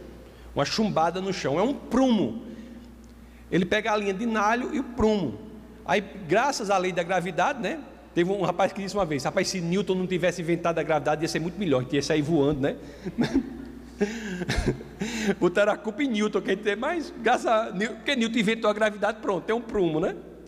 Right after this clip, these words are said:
A lei, a, a, o, a lei é como um prumo. Você bota o prumo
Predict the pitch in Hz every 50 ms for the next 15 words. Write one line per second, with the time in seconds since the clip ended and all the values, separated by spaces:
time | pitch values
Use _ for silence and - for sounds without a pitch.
0 | - - - - - - - - - - - - - - - - - - - 190
1 | 202 208 190 160 156 160 185 208 208 196 170 165 170 156 147 143 143 139 139 135
2 | 135 131 - 185 - - - - - 147 156 156 156 175 196 190 190 - 202 214
3 | 277 - - - - 196 196 208 214 214 190 135 104 104 - - - - - -
4 | - - - - - 151 180 180 - 262 320 294 196 175 233 240 233 - 240 240
5 | - 254 240 262 - - - - 208 233 269 269 240 214 180 143 117 -